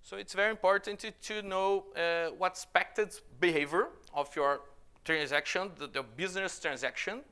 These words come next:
the, all the process, uh, that your application is responsible for, and detect any anomaly in volume. It's, uh, easy to, to see in the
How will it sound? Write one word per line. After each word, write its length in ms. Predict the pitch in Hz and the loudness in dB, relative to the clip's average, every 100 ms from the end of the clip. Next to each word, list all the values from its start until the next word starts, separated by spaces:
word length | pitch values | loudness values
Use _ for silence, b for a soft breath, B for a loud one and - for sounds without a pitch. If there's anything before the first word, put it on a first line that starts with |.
| 135 | -8
the, 80 | 139 | -4
all 220 | 131 165 | 0 2
the 80 | 190 | 0
process, 680 | - 131 139 - 214 - - B B B B B | 0 -2 0 0 -2 -2 -10 B B B B B
uh, 120 | 175 | 4
that 220 | 175 180 | 6 4
your 80 | - | 6
application 420 | 190 202 190 190 | 4 2 0 0
is 20 | 202 | -2
responsible 460 | 196 202 196 208 | -4 -4 -4 -6
for, 300 | - 196 131 - b b - | -2 2 2 0 b b 0
and 220 | 185 196 | 0 2
detect 500 | 190 190 185 - - - | 2 2 2 -2 -10 -4
any 280 | 180 226 220 | -2 -2 -2
anomaly 480 | 185 175 190 202 226 - | 0 2 2 2 0 -2
in 220 | - 160 135 | -4 -4 -4
volume. 440 | 135 147 147 175 302 - - - _ - - - _ _ - | 2 6 6 4 -2 -12 -20 -20 _ -20 -20 -20 _ _ -14
It's, 500 | 143 143 143 - - | -4 -4 -4 -8 -6
uh, 800 | 143 143 147 139 135 131 127 123 - 104 - | 0 4 4 4 4 4 4 0 -4 -12 -14
easy 320 | - 156 151 165 | -10 -8 -8 -10
to, 260 | - 165 156 - - | -8 -4 -6 -8 -16
to 120 | - | -10
see 340 | 151 - 156 147 B B B - | -10 -8 -10 -10 B B B -8
in 320 | 143 143 139 | -6 -6 0
the 840 | 139 139 139 135 135 127 120 110 | 2 4 6 6 4 4 2 -2